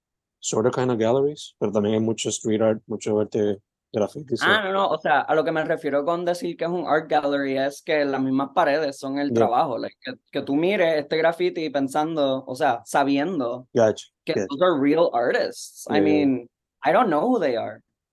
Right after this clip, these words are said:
Speaker 2: De seguro son, este, teenagers de Venus Garden, de, o sea, de la escuela Venus,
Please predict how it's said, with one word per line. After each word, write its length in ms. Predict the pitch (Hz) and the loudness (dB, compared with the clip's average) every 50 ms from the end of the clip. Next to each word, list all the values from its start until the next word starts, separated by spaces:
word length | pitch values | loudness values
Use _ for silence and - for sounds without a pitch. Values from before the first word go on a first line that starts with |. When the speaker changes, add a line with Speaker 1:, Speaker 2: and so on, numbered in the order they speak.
| _ _ _ _ _ _ _ - - | _ _ _ _ _ _ _ -12 -6
Speaker 2:
De 120 | 143 160 | -6 -4
seguro 340 | 156 170 156 147 147 156 175 | 0 2 2 2 4 2 2
son, 840 | 175 185 190 190 196 202 202 208 202 202 196 196 190 185 180 - - - | 2 4 2 2 2 0 -4 -6 -6 -6 -6 -6 -6 -6 -6 -8 -8 -4
este, 920 | - 160 165 165 - - 170 165 160 156 151 151 147 143 139 135 131 123 127 | 0 0 0 0 0 0 2 4 4 4 4 4 4 2 2 2 0 -2 -4
teenagers 520 | - 156 147 139 131 135 139 175 185 175 180 | -4 -4 -4 -2 -2 -2 -2 -4 -4 -2 0
de 80 | 180 | 0
Venus 320 | 165 165 170 175 180 175 151 | 2 2 2 2 2 0 -2
Garden, 720 | 139 135 139 160 165 170 165 165 165 160 160 156 151 143 - | 0 0 0 0 -2 -2 -2 -2 -2 -4 -6 -6 -6 -6 -4
de, 260 | 135 147 147 143 139 | 0 2 2 4 2
o 60 | 135 | 2
sea, 180 | 127 - 156 147 | 0 0 0 0
de 80 | 139 131 | 0 -2
la 60 | 131 | -4
escuela 300 | 127 - 143 135 151 160 | -4 -4 -2 0 0 0
Venus, 380 | 151 147 170 190 160 131 113 | -2 -2 -4 -4 -6 -6 -8